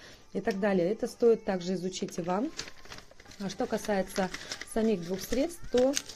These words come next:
а, эти кремы у нас безумно популярны. Это хиты продаж. А,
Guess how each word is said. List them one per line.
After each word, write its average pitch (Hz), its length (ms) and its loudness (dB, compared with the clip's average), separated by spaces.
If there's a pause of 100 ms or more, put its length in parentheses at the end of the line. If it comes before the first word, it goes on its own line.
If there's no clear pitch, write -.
(240)
а, 190 300 -2
эти 254 280 2
кремы 233 420 2
у 196 140 0
нас 208 380 -2
безумно 202 420 2
популярны. 262 760 2 (180)
Это 196 300 0
хиты - 340 0
продаж. 202 580 -2 (540)
А, 190 420 -2